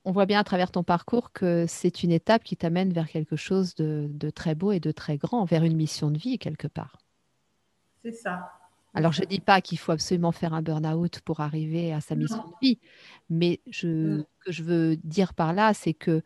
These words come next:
Speaker 1: une, une épreuve comme celle-là dans une vie, effectivement, tu as eu, euh, une, euh, comment dire, une réf-, enfin, oui, il y a quelque chose de remarquable. Tu t'es dit, « Il faut que j'en fasse quelque chose, quoi.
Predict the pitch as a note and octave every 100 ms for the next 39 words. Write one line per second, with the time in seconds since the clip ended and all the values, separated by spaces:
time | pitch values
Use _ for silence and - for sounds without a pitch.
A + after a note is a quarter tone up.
0 | - - - - - F#3 E3+ D#3+ D3 E3+
1 | E3+ - - B3+ A3+ - - D#3+ - E3+
2 | E3 E3+ F#3 E3 _ E3 D3+ D#3+ D#3+ D3+
3 | G3+ A#3+ - - _ _ _ _ - E3
4 | F3 D#3 F3 G3+ G#3 - D3+ D#3 E3+ D#3
5 | D3 C#3+ C#3 C#3 C3+ - - - - -
6 | E3+ E3 D3+ C#3+ C#3 C#3+ E3+ D#3 D3+ -
7 | C#3+ - _ _ _ - - _ _ -
8 | D#3+ D#3 F3 - - F#3+ D#3 D3 C#3+ D#3+
9 | G3 D#3+ - - D#3+ F3 - - F#3 F3
10 | E3+ E3 D#3 - B3 A3 - - D#3+ D3
11 | G#3 G#3 - D#3+ D#3 - F#3+ - D#3 D3+
12 | E3 - A#3 E3 - C3